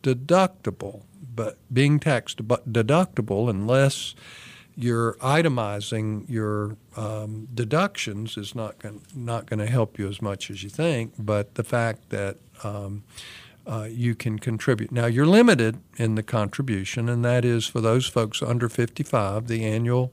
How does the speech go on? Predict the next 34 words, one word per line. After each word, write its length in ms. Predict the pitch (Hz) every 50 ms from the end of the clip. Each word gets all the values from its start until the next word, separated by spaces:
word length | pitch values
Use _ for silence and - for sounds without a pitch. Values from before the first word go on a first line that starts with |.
| _ - - - - _ -
limitation 640 | 123 120 127 139 135 - 123 107 107 104 - - 123
is 160 | 120 120 -
thirty-five 580 | - - 117 110 107 113 110 - 117 107 110 107
hundred 300 | 110 110 110 120 147 160
dollars. 540 | 170 123 98 95 95 113 147 185 - - - - - - - - - - - - - _ -
F-, 80 | - - - -
for 160 | - - 120
those 280 | 117 120 117 117 117 -
fifty-five 560 | - 131 117 - - - 117 113 110 117 135
and 100 | 147 151
older, 440 | 123 101 101 107 120 127 135 131 - _ _
it 320 | - 123 117 113 117 - - - -
is, 600 | - 120 110 107 110 113 113 110 - - - - - - -
uh, 300 | 117 113 113 110 113 107 - -
a 80 | 127
thousand 380 | - - 120 104 104 110 123 120
dollars 340 | 113 107 117 135 151 151 -
more, 220 | 123 107 110 123
forty-five 500 | - - 202 233 220 - - 101 95 95
hundred 260 | 104 110 101 101 101
dollars 500 | 107 107 107 98 95 104 107 110 110 - - -
a 120 | 123 123
year. 540 | 117 117 123 131 127 104 85 82 104 135 - - - - - - - - - - - - _ _ _ - -
Uh, 320 | 120 117 113 110 110 110 107 - _ - - -
some 260 | - - - 170 185
of 60 | 202
the 140 | 175 151 135 -
other 240 | 135 147 185 247 254
things 720 | - - 127 107 107 107 110 117 117 120 - - - - -
about, 500 | - 123 113 107 117 104 101 104 107 - - _ _ _ - -
uh, 280 | 113 107 104 107 110
health 260 | - - 131 131 117
savings 480 | - - - 110 101 104 101 101 92 -
account 500 | 117 110 - - 110 92 92 110 120 -